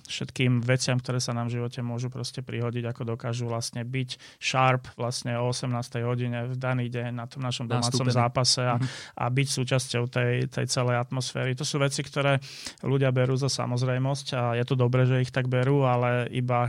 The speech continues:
Speaker 1: insidery vedia, čo všetko vlastne k tomu musí, musí byť urobené, aby sa nakoniec ten zápas tak, takto, takto odohral. No a sú tam potom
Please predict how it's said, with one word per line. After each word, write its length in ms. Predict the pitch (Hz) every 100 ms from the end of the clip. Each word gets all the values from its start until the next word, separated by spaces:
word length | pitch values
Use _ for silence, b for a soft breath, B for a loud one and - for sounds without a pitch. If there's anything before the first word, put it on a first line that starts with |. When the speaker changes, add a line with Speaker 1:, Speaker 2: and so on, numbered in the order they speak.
| -
Speaker 1:
insidery 640 | 135 135 139 127 123 123
vedia, 320 | 120 120 120
čo 240 | 120 - 120
všetko 400 | - 127 - 120
vlastne 480 | 120 - 127 120 120
k 80 |
tomu 240 | - 120 117
musí, 480 | 120 120 - 123 117 -
musí 320 | - 127 135
byť 140 | 123 123
urobené, 480 | 127 127 120 117 113
aby 160 | 113
sa 160 | 123 -
nakoniec 480 | 117 120 127 123 120
ten 240 | - 117
zápas 480 | 117 120 123 - - 127
tak, 240 | 117 131
takto, 400 | 123 127 - 120
takto 320 | 123 123 -
odohral. 560 | 120 120 120 120 113 127 B B B B B -
No 160 | 127
a 200 | 135 147 147 147 -
sú 160 | - 262
tam 160 | 170
potom 240 | 143 143